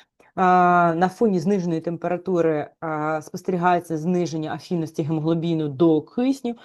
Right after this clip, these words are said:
Наприклад, той самий тремор і в післяопераційному періоді спостерігає, нес-, тягне за собою посилене споживання кисню,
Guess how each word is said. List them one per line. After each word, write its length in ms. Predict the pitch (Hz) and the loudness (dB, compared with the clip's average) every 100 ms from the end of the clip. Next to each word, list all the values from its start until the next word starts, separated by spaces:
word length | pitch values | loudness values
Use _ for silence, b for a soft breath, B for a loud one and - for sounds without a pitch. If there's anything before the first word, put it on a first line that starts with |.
| B B B B | B B B B
Наприклад, 480 | 185 185 196 180 175 | -2 0 0 -2 -2
той 140 | 180 | -4
самий 340 | 175 175 156 156 | 0 -2 -2 -4
тремор 500 | 196 214 240 233 226 _ | 0 2 2 0 -4 _
і 260 | - 196 185 | -6 -2 0
в 80 | 185 | -2
післяопераційному 800 | 196 214 190 190 190 202 190 185 | -4 -4 -2 -4 -4 -4 -4 -4
періоді 440 | 190 190 185 175 | -2 0 0 -2
спостерігає, 720 | - - 165 165 165 160 - - | -8 -10 -4 -2 0 -2 -4 -4
нес-, 380 | 185 180 175 - | -2 -2 -4 -6
тягне 340 | - 190 175 156 | 0 2 0 -4
за 100 | 165 | -6
собою 360 | 165 165 160 | -4 0 0
посилене 440 | 160 170 190 165 151 | 0 -4 -2 -4 -6
споживання 640 | - 143 160 151 147 143 | -8 -4 -2 -2 -4 -6
кисню, 460 | - 254 262 262 | -4 0 0 -2